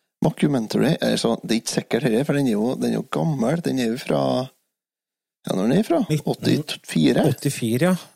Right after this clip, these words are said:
Speaker 1: Ja. Og, men, eh, men ja, nei, det var litt sånn B-filmprega, kanskje, men, eh, sånn litt prega av tidens tann, kanskje vi kan si i stedet.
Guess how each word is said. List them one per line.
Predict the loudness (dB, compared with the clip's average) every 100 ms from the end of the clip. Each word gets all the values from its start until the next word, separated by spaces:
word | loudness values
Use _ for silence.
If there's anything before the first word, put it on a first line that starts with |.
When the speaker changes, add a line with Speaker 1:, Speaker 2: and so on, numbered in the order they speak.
| _ _ -10 -2
Speaker 1:
Ja. | 0 -2 _ _ _ _ _ _ _ -16 -16 -18 _ _ 2
Og, | 6 6 6 4
men, | 4 4
eh, | 4 4
men | 2 2
ja, | 2 0 -2 -2
nei, | 0 0
det | 0 0 0
var | 0 0 0 -2 -6 -4 -2
litt | -2 0
sånn | -2 0
B-filmprega, | 0 -2 -2 -2 -2 0 0 0 0
kanskje, | 0 0 0
men, | 0 0
eh, | 0 0
sånn | -2 0
litt | -2 -4
prega | -2 0 0
av | -2
tidens | -2 -2 -2 -4
tann, | -4 -2 -2
kanskje | -2 -2 -2
vi | -2
kan | -2 -2
si | -2 -2
i |
stedet. | -2 -2 -2